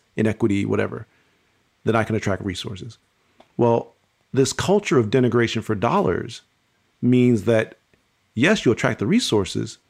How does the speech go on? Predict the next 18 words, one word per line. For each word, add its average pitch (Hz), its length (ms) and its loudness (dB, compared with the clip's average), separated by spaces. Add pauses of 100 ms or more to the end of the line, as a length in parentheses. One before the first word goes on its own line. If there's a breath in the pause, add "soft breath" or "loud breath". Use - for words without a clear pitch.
but - 180 -2
you 147 60 2
do 120 180 2
<laughs> 226 140 2
so 117 420 0 (720 soft breath)
by 117 160 0
writing 127 420 4
your 117 100 4
population 113 720 0
into 113 320 -2
the 98 100 -2
public 104 320 -6
consciousness 104 720 -6 (540)
as 98 200 -2
inferior, 131 720 0 (160)
as 98 560 -4 (460)
ineffective, 120 800 0 (500 soft breath)
as 101 640 -4